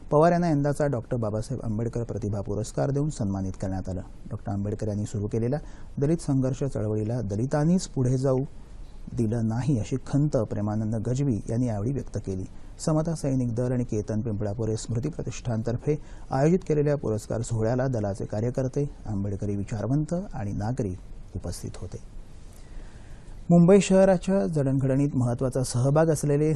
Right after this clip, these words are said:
नाना उर्फ जगन्नाथ शंकर शेठ यांचा आज स्मृतिदिन. यशस्वी उद्योगपती, समाजसेवक, शिक्षणप्रेमी जगन्नाथ शंकर शेठ यांनी अनेक समाजोपयोगी कार्यासाठी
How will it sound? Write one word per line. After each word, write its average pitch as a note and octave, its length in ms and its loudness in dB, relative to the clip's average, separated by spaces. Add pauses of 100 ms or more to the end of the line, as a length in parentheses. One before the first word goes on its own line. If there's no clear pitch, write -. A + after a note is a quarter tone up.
(100)
नाना A2 300 0
उर्फ A2 260 0
जगन्नाथ A#2+ 500 2
शंकर A#2+ 440 -2
शेठ D3 300 0
यांचा G#2+ 400 -2 (100)
आज G2 220 -4
स्मृतिदिन. F#2+ 540 -6 (440)
यशस्वी A2 400 -6
उद्योगपती, B2 640 -2
समाजसेवक, G#2+ 760 -2
शिक्षणप्रेमी B2+ 680 -2
जगन्नाथ G2+ 400 -4
शंकर G2+ 360 -4
शेठ D#3 220 -4
यांनी C3 160 -2
अनेक A2+ 240 -4
समाजोपयोगी D3+ 720 -2
कार्यासाठी G#2 640 -4